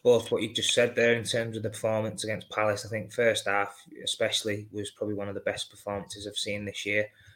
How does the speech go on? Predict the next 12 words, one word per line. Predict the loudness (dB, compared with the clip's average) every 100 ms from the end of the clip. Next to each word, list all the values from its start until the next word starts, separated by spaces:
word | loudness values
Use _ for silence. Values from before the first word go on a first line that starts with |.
| _ -4
uh, | -2 -2
collectively. | 0 -2 -2 -6 -4 -4
I | -4 -14 -20 _ 0
think | 0 0
the |
only | -4 -2
thing | -2 -2
missing | -4 -6 -6 -8
was | -6 -4
obviously | -2 -2 0
the | 0
goal. | 4 4 4 0